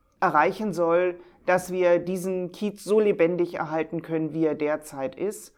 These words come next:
und hier gemeinsam auch neue Ideen weiterführen können. Und dann liegt mir noch besonders am Herzen, es zu schaffen, dass wir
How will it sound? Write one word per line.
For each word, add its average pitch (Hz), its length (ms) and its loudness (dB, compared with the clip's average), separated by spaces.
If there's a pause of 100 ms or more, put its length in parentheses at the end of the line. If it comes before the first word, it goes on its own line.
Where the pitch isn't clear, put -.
und 185 200 -4
hier 202 220 -2
gemeinsam 170 800 0
auch 160 280 -2
neue 185 300 4
Ideen 165 760 -4 (240)
weiterführen 147 880 -4
können. 127 360 -16 (120)
Und 196 160 2
dann 233 160 6
liegt 269 200 0
mir 269 140 4
noch 233 200 2
besonders 226 600 0
am 180 160 -4
Herzen, 208 680 -2
es 202 200 -2
zu 247 80 -2
schaffen, 202 460 2
dass 180 240 2
wir 190 480 4